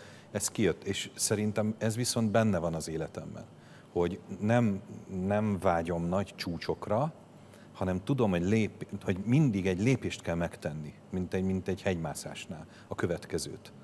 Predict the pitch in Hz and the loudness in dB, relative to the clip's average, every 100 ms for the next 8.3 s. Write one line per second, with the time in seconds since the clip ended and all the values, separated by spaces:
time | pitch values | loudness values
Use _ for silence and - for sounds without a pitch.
0 | - - - - - - 101 98 - - | -20 -20 -20 -20 -20 -8 0 0 0 -2
1 | 113 131 147 151 143 151 - 92 76 73 | -2 0 4 4 6 4 4 2 0 -4
2 | - 80 76 80 - - - - - - | -4 -4 -4 -6 -8 -10 -12 -18 -20 -20
3 | - - - - - - - - 123 170 | -20 -20 -20 -20 -20 -18 -14 -4 0 2
4 | 175 - 123 143 - 90 120 127 120 - | 2 0 2 2 2 0 0 2 2 2
5 | 117 92 85 98 110 107 - - 110 - | 2 2 2 4 4 2 -2 -8 -6 -2
6 | 117 113 110 113 127 - - 78 - - | -2 0 0 2 2 2 -2 -4 -6 -18
7 | - - - - 120 120 120 87 - 90 | -20 -20 -18 0 4 6 6 4 0 -4
8 | 82 - | -4 -6